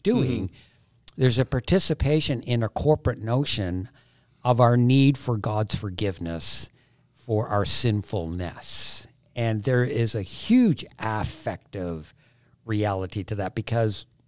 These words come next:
Speaker 1: week after week, we are brought face to face with that reality.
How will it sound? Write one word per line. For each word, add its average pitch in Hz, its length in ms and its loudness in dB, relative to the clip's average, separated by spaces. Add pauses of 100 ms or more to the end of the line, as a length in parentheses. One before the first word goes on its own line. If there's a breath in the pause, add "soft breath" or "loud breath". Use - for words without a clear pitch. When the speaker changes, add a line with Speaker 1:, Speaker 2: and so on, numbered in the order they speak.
(420)
Speaker 1:
week 123 240 -2
after 135 260 0
week, 127 420 0
we 113 180 0
are 104 100 2
brought 101 360 -4
face 117 340 -2
to 185 120 -4
face 95 460 -6
with 110 220 -4
that 92 320 -6
reality. 104 640 -4